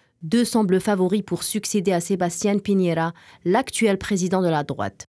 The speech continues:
José Antonio Cast, cinquante-cinq ans, issu de l'extrême droite, et Gabriel Boric, trente-cinq ans, le candidat de la gauche radicale. José Antonio Cast se présente comme un mélancolique de la politique de Pinochet.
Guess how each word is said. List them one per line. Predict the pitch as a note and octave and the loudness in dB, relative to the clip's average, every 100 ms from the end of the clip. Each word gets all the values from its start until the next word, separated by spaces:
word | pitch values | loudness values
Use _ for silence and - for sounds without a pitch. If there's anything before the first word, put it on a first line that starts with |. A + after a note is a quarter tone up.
| _ _ - | _ _ -4
José | F#3 F#3+ - A#3 - | -2 0 0 0 0
Antonio | F#3+ G#3 G3+ F3+ | 0 2 2 2
Cast, | F3+ F#3 G3 | 0 -2 -2
cinquante-cinq | - F#3+ G#3 G#3 - G3 E3+ | -2 -4 -2 -4 -2 -4 -2
ans, | E3+ F#3 _ - | -4 -6 _ -6
issu | G3 - C4 A3 | -4 -2 -2 0
de | |
l'extrême | F3 F#3+ - G3+ F3+ | 0 0 -2 -2 -2
droite, | D#3+ D3+ E3 - - _ G#3 | 0 -2 -2 -6 -20 _ -4
et | F#3+ | -2
Gabriel | A#3+ A#3 B3 A#3 | 0 2 2 2
Boric, | G3+ G3 G3+ - | 4 2 2 -4
trente-cinq | - A#3+ B3 A#3+ G3+ F#3+ | -4 -2 0 0 -2 0
ans, | F#3 - | -4 -4
le | E3+ F3 | -4 -2
candidat | F3 A3+ G#3 F#3+ F#3+ | 0 0 0 0 0
de | F3 | 0
la | D3+ D3+ | 0 -2
gauche | D3 G3 F#3 | -2 0 -2
radicale. | F3+ G3 C3 F#2 C#3 _ _ - | -4 -6 -8 -10 -12 _ _ -12
José | - A3 - B3 - | -2 -2 0 0 0
Antonio | F3+ F3 A#3+ A3+ E3+ | -2 0 2 4 2
Cast | F3 D#3+ E3 - - _ | 0 -2 -4 -8 -20 _
se | - C4 | -4 -2
présente | - A3+ G3+ G#3+ G#3+ | 0 0 2 0 0
comme | G#3 G3 | 0 2
un | F3+ | 2
mélancolique | F#3+ G#3+ G#3 G3+ F#3 F#3+ F3 | 2 2 2 0 0 0 0
de | E3+ | 0
la | D#3+ | 0
politique | F#3 G#3 G3 - G3 | 0 -2 -2 -4 -2
de | F3 | -2
Pinochet. | F#3+ G#3 F3 E3 - | 0 0 0 -2 -6